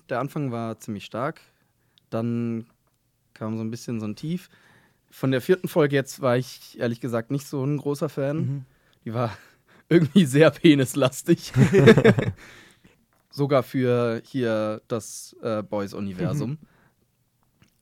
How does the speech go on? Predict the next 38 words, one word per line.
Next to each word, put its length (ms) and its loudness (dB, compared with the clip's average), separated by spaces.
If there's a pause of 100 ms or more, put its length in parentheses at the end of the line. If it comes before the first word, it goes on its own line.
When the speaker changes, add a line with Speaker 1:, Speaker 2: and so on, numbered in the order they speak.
(180)
Speaker 1:
Ja, 340 -2
aber 140 -2
der 140 -2
Rest, 500 -4
ähm, 380 0
jetzt 160 -6
vor 120 0
allem 160 2
von 120 -4
der 80 -2
fünften 300 -10
Staffel, 640 -2
die, 280 -8
äh, 280 -2
von 140 -8
der 60 -6
fünften 280 -10
Folge, 320 0
die 120 -4
hat 100 -6
mich 140 -12
wieder 160 -8
voll 180 -8
reingeholt. 420 -14 (640)
Speaker 2:
Das 120 -14
Speaker 1:
Da 180 -8
Speaker 2:
ist 60 -8
schön, 120 -2
das 60 -6
ist 60 -10
schon 80 -2
mal 80 -2
ein 40 -8
kleiner 220 -4
Teaser. 460 -8 (560)
Das 160 -14
ist, 360 -20
ja, 360 -6